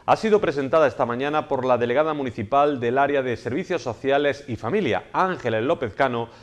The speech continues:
titulada en esta ocasión El viaje de Ulises, una aventura en el tiempo. Centrada en el estudio de la mitología griega, coincidiendo con el año olímpico, la Escuela de Verano echará a andar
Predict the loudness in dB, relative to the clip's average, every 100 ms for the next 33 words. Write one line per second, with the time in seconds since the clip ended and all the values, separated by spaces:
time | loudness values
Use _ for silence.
0 | -20 -8 -4 2 4 6 6 4 0 -2
1 | -2 -2 -2 0 -2 0 -2 -2 -2 0
2 | -2 -4 -6 -6 -8 -4 -2 -2 -2 -2
3 | -4 -4 -2 -4 -4 -6 -6 -14 -18 _
4 | _ _ -20 -20 -20 -20 -20 -20 -20 _
5 | 6 8 10 12 10 10 8 8 8 10
6 | 8 6 6 6 4 8 8 6 4 2
7 | 2 4 6 6 6 6 6 6 6 6
8 | 4 0 0 0 0 4 6 6 8 8
9 | 8 6 4 2 2 4 6 6 6 8
10 | 6